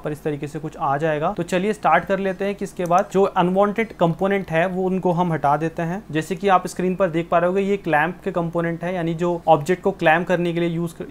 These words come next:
किए जाते हैं, इसकी हमें ज़रूरत नहीं है। तो हम राइट क्लिक करके इसको सुप्रेस कर देंगे like this, like this।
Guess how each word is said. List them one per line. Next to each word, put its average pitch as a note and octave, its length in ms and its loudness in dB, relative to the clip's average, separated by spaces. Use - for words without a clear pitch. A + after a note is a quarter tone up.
किए D#3+ 140 -2
जाते D3+ 260 -2
हैं, F#3+ 140 -6
इसकी F#3 300 -6
हमें F3 200 -2
ज़रूरत E3+ 280 -4
नहीं D#3+ 240 -4
है। F3+ 100 -6
तो F3+ 100 -4
हम D#3+ 140 -4
राइट D#3 240 -2
क्लिक E3 180 -6
करके D#3 240 -4
इसको D#3+ 200 -8
सुप्रेस D#3+ 400 -6
कर E3+ 160 -4
देंगे D#3+ 300 -6
like C#3 240 -2
this, D#3+ 360 -2
like C#3+ 280 -4
this। E3 220 0